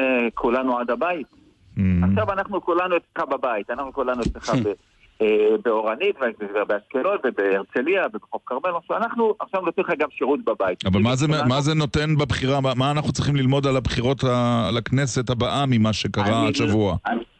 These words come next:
Speaker 1: אני רוצה לומר לכם שאני לא יכול להגיד לך שזה באמת, את, אה, אתה יכול לגזור מזה, עיר ש-, סתם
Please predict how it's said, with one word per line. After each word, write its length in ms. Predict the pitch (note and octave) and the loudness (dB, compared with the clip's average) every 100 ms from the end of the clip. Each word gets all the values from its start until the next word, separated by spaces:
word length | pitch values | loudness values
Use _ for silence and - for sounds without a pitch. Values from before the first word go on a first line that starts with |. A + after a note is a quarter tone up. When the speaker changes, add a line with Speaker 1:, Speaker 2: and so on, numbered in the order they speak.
| _ _ _ - - | _ _ _ -8 -4
Speaker 1:
אני 240 | A#2+ A#2 C#3+ | 2 2 2
רוצה 280 | C3 - | 0 -2
לומר 320 | A2+ A2 B2+ B2+ | -2 0 0 -2
לכם 360 | B2+ C#3+ A#2 A2+ | -2 -6 -6 -6
שאני 320 | - G2+ G2+ | -2 -2 0
לא 60 | B2 | -2
יכול 180 | - | -2
להגיד 160 | G#2+ G#2+ | -4 -4
לך 120 | - G#2 | -6 -4
שזה 320 | - F#2+ G2+ - | -2 -2 -2 -2
באמת, 520 | F#2+ F#2 G2 A2 - A2 | 0 0 0 -2 -2 -4
את, 160 | - | 0
אה, 400 | G2 F#2 F#2 E2 | 2 2 2 0
אתה 140 | - G#2 | -2 -4
יכול 240 | - A#2 | -2 -2
לגזור 400 | A#2 - C3+ A#2+ | -4 -2 -2 -2
מזה, 340 | A2 G2 G#2 | -6 -6 -2
עיר 420 | F#2 G#2+ B2 A#2 G#2+ | 0 0 0 0 -4
ש-, 100 | - A2 G2+ G2 G2 F#2+ F#2+ F#2 F2+ - | -2 2 4 4 2 2 0 0 -2 -8
סתם 100 | - | -6